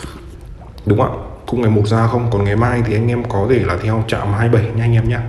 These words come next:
Tiếp tục theo chạm hai bảy của tôi này. Khung ngày một này. Đúng không ạ? Chạm hai bảy khung ngày một thì tiếp tục là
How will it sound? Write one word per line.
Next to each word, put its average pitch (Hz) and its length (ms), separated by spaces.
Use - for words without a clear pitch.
Tiếp 131 120
tục - 100
theo 107 180
chạm 110 180
hai 107 200
bảy 98 200
của 90 80
tôi 110 160
này. 107 180
Khung 117 200
ngày 95 120
một 101 200
này. 95 160
Đúng 117 120
không - 80
ạ? - 80
Chạm - 180
hai 107 100
bảy 110 220
khung 104 100
ngày 98 100
một 98 240
thì 98 280
tiếp 101 160
tục - 200
là 90 500